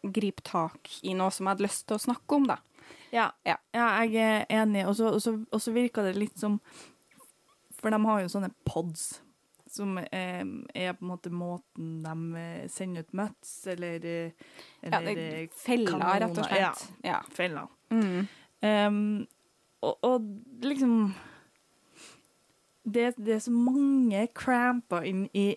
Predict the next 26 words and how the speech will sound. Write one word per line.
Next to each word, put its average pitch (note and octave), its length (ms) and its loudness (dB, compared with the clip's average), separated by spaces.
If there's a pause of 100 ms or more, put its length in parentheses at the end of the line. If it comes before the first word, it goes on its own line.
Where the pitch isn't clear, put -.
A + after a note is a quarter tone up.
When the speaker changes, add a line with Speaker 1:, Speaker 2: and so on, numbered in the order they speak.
Speaker 2:
liksom G#3 360 -2
en F#3 240 -2
veldig G3 220 -2 (100)
kort - 200 -4 (240)
del F3+ 240 0
av F#3 120 0
boka, F3+ 340 0
sånn A3 240 -2
at G#3 120 -4
det, G3+ 200 0
det G3 140 2
er G3 40 0
så G3+ 140 -2
mye A3 400 4
hele G#3+ 280 0
tiden. G3 420 -2
Det G#3 60 -2
er G#3+ 100 -2
liksom G3 260 -2
mer F#3+ 180 0
sånn, F#3+ 220 -4 (1600)
eh, F#3+ 440 2
Collins F3+ 400 -2
har G3+ 140 2
bare G3 200 0
terrorisert F#3+ 1120 -2